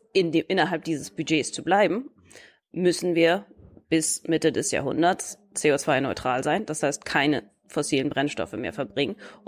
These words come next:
äh, verbrennen. Und um das zu tun, ähm, müssen wir das, das, das System, auf dem unsere, unser Leben aufbaut, ändern.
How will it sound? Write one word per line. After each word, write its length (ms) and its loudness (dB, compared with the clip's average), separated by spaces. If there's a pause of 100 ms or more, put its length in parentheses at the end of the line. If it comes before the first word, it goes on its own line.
(160)
äh, 80 0
verbrennen. 500 0 (240)
Und 180 2
um 240 2
das 300 2
zu 120 0
tun, 400 -2 (720)
ähm, 340 4 (640)
müssen 520 2
wir 360 2 (920)
das, 460 -2
das, 360 -6
das 200 -4
System, 680 2
auf 180 -6
dem 220 4
unsere, 460 0 (100)
unser 220 2
Leben 300 2
aufbaut, 560 -2
ändern. 360 0